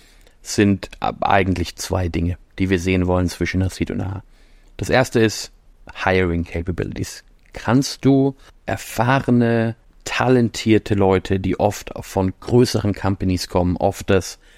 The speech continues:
zwei- bis dreifache verdient haben, davon überzeugen, dass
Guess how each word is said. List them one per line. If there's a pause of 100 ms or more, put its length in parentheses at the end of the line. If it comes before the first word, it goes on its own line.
(320)
zwei-
bis
dreifache
verdient
haben,
davon
überzeugen, (560)
dass